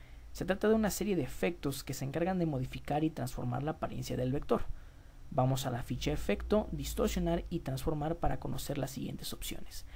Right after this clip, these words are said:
Vamos a ir de uno en uno y para eso te voy a pedir que, eh, quitemos la imagen y vamos a dibujar una pequeña estrella.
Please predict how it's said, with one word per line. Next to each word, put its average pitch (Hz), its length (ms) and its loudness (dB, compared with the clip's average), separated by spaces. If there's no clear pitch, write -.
Vamos 190 300 2
a - 20 2
ir 175 100 4
de 175 100 4
uno 175 240 4
en 190 100 2
uno 254 240 2
y - 140 2
para - 180 8
eso - 160 -2
te - 140 -2
voy 139 180 12
a 143 60 2
pedir 240 380 2
que, 196 260 4
eh, 139 320 0
quitemos 143 520 0
la 135 480 -2
imagen 180 440 2
y 180 120 0
vamos 151 340 0
a 147 40 0
dibujar 135 340 -2
una 139 180 -4
pequeña - 340 -6
estrella. - 420 -4